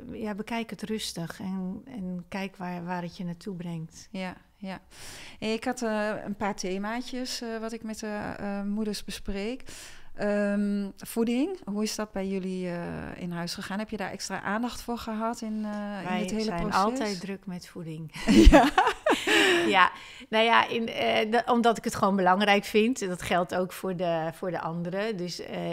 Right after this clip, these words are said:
Speaker 1: ik, ik verdiep me er zelf heel erg in, in wat ik wel moet eten en niet moet eten. Dus dat is altijd wel, eh, een dingetje geweest.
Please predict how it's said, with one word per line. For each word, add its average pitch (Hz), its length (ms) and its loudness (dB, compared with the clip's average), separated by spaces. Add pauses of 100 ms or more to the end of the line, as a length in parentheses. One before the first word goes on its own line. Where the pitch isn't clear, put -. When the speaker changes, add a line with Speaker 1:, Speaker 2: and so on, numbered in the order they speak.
Speaker 1:
ik, 180 200 -6
ik - 180 -8
verdiep 180 300 -6
me 170 80 -6
er 160 120 -6
zelf 160 340 -2
heel 202 200 -2
erg 202 220 -2
in, 233 340 2
in 196 280 -4
wat 196 180 -4
ik 180 80 -14
wel 190 220 -2
moet 190 140 -4
eten 180 280 -4
en 175 60 -4
niet 190 120 -4
moet 190 120 -4
eten. 185 180 -4
Dus 180 140 -8
dat 175 120 -8
is - 120 -14
altijd 185 460 -4
wel, - 380 -10
eh, 156 180 -10
een 143 100 -8
dingetje 165 340 -8
geweest. - 340 -14